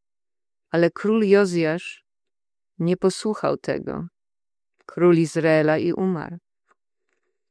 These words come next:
Król Echo, kto był król egipski.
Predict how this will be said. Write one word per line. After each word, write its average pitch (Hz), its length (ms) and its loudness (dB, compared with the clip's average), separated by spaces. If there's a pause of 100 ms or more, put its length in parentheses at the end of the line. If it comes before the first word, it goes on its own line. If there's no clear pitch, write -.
(160)
Król 202 480 4
Echo, 170 540 -4 (1300)
kto - 280 -6
był 170 140 2
król 196 360 2
egipski. - 800 -6